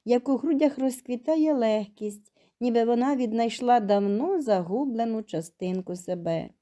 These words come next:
Наступні кілька днів вони проводили разом, каталися на ковзанці, допомагали на ярмарку,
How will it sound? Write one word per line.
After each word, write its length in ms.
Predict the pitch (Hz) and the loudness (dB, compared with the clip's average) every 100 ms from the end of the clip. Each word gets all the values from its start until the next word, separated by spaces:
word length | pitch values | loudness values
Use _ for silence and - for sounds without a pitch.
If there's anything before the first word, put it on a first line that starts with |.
| _ _ _ _ _ _ - | _ _ _ _ _ _ -2
Наступні 560 | 277 294 427 427 370 | 0 2 0 2 0
кілька 380 | 339 330 302 294 | 2 0 2 2
днів 420 | 262 262 330 320 | 2 2 2 0
вони 280 | 247 247 269 | 0 0 0
проводили 640 | 262 254 240 269 277 262 | 0 0 0 0 2 2
разом, 680 | 254 262 233 202 196 185 185 - _ _ _ | 2 0 0 0 0 -2 -6 -12 _ _ _
каталися 580 | 262 262 427 311 - 208 | -6 -2 0 0 2 0
на 180 | 196 180 | 0 0
ковзанці, 880 | - 196 294 277 254 254 247 240 | 0 2 2 0 -2 -4 -4 -4
допомагали 720 | 208 202 214 208 202 202 202 | -2 -2 0 0 2 2 2
на 140 | 190 175 | 2 -2
ярмарку, 920 | 175 175 226 277 254 240 240 233 233 | 0 2 4 2 0 -2 -4 -6 -8